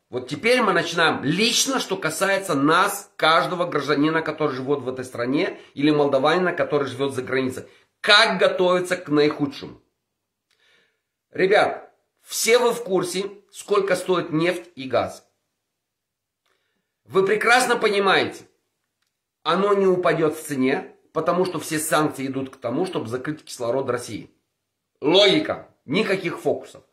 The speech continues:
Дальше. Многие из вас не знают, но я вам это скажу.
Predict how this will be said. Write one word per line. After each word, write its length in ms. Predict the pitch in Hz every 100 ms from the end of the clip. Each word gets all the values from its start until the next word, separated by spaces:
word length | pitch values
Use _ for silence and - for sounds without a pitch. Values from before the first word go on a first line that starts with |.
| _ _ _
Дальше. 600 | 104 180 - - - - _ _ _ _ _ _ -
Многие 420 | 151 233 262 262
из 100 | 208
вас 240 | 214 214
не 120 | 202 196
знают, 400 | 165 156 175 165
но 60 |
я 140 | 165 185
вам 200 | 185 175
это 160 | 156
скажу. 520 | 151 147 135 98 -